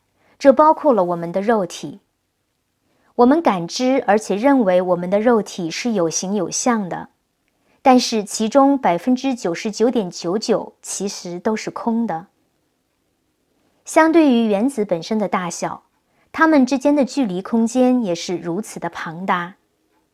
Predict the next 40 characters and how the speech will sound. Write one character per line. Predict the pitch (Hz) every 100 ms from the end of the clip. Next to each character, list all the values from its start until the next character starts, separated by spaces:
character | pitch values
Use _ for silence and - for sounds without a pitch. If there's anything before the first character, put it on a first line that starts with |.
| _ _ _
同 | - 202 226
样， | 233 175 - _ _ _ _
在 | - 311
每 | 285 196
个 | 233
原 | 226 196
子 | 220 180
之 | 208
中， | 196 226 233 233 - _ _
也 | 240 320
有 | 311 190
如 | 170 214
此 | - 233
广 | 226 185 160
阔 | - 262
的 | 190
空 | 175 190 190
间。 | - 208 208 208 - _ _ _ _ _ _ _ _ _ _ _ _ -
你 | 240
的 | 269
肉 | 277 285
身 | 262 302 302
只 | 285 202
不 | 185
过 | 202 262 220
是 | - 226
一 | 202
个 | 233
你 | 226 185
认 | 170 254 247
为 | 190 175 202
你 | 190
是 | 170 - 226
谁 | - 170
的 | 180 190
错 | - - 254
误 | 185
的 | 175
认 | 175 196 170
知。 | - 180 175